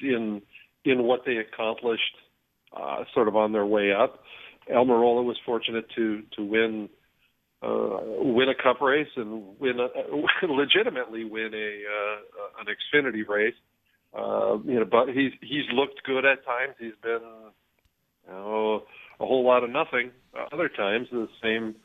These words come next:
for Bubba. He's, he's looked good. He's won, what, in the Truck Series. Uh, so, you know, that's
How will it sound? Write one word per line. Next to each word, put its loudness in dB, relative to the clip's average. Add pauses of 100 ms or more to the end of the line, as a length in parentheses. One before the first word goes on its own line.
(380)
for 4
Bubba. 2
He's, -6 (180)
he's -6
looked -2
good. 0
He's -4
won, -4
what, 0
in -6
the -6 (320)
Truck -2 (160)
Series. 0 (640)
Uh, 2 (300)
so, 6 (600)
you 0
know, 0
that's 2